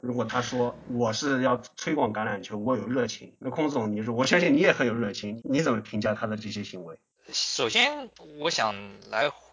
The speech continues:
Speaker 2: 就这个、嗯，刚才讲的关于侵权，所谓的青删，如果侵权被告知我就删除这个事情，展开来讲一下。我觉得首先根据著作权法，我自己回去查了，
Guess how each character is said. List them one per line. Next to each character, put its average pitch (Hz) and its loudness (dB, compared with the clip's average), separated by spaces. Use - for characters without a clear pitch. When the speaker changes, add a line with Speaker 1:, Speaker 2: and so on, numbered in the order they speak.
Speaker 2:
就 113 0
这 127 -6
个、 113 -4
嗯， 117 -16
刚 151 0
才 151 2
讲 98 0
的 104 -6
关 135 -2
于 127 -2
侵 170 -2
权， 127 -4
所 127 0
谓 135 2
的 123 4
青 185 0
删， 180 4
如 127 0
果 185 6
侵 156 -4
权 107 -2
被 127 2
告 120 6
知 117 -4
我 110 -8
就 113 -4
删 147 0
除 110 -10
这 123 -4
个 110 -2
事 - -6
情， 104 -12
展 190 -6
开 - 0
来 185 4
讲 - -8
一 - -16
下。 - -6
我 117 -6
觉 220 2
得 277 -2
首 - 4
先 214 6
根 220 2
据 156 2
著 220 -8
作 165 -2
权 123 -4
法， - -6
我 110 -8
自 135 -6
己 113 0
回 104 -4
去 131 -4
查 - -2
了， 104 0